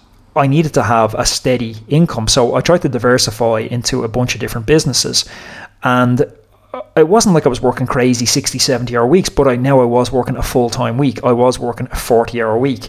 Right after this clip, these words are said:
So now I had a girlfriend. Now I was trying to work a forty hour week, and now I was cycling. True enough, like I was told by countless people, I could not do the three.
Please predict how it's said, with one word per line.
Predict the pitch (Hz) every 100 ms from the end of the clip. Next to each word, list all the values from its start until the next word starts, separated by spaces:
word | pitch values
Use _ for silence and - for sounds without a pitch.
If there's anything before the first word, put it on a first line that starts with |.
| - -
So | - 120
now | 131 127
I | 113
had | 107 113 107 110
a |
girlfriend. | 104 131 131 127 123 117 113 113 - - -
Now | 123 123 117 123
I | 117
was | 117
trying | - 131 123
to | 120
work | 120 113 - -
a | -
forty | - 127 120 127
hour | 117
week, | 123 139 147 - -
and | 120 120
now | 120 120 117
I | 117 113
was | 113
cycling. | - 120 117 117 107 - - - - - - - - -
True | - 160 143
enough, | 123 110 - - _ - -
like | 147 139 135
I | 139
was | 123
told | 123 120 117 113
by | 123 120
countless | 131 135 131 139
people, | - 120 117 117 107 - _ -
I | 131
could | - 143 120
not | 113 107
do | 123
the | 123
three. | - 110